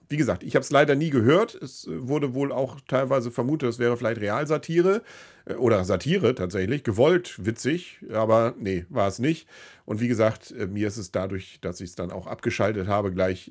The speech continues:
dann auch entgangen, das selber mal zu hören. Äh, ja, äh, ich hab auf jeden Fall jetzt erstmal aktiviert, dass ich das vorher bitte freigeben möchte. Und bevor das nicht mit diesem Default-mäßigen, dass man einfach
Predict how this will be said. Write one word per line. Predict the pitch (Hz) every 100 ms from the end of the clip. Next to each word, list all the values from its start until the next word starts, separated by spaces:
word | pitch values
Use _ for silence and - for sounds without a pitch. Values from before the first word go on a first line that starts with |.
| 113
dann | 117 95
auch | 113 98
entgangen, | 120 104 107 104 78 - _
das | - 87
selber | 107 92 90
mal | 90 90
zu | 98
hören. | 95 113 120 160 175 - - - -
Äh, | - 151
ja, | 117 85 - -
äh, | 131 139
ich | 135
hab | 151
auf | 139
jeden | 139 131
Fall | 123
jetzt | 120
erstmal | 135 120
aktiviert, | 104 110 110 110
dass | 98
ich | 98
das | 107
vorher | - 110 101
bitte | 90 90
freigeben | 131 151 143 135
möchte. | 131 131 127 123
Und | 110 113 - - -
bevor | 110 104 151
das | 135 127
nicht | 123
mit | 120
diesem | 117 104
Default-mäßigen, | 98 90 147 190 - 107 104 92 98 92 76 69 -
dass | 98 90
man | 92
einfach | 110 120 113 104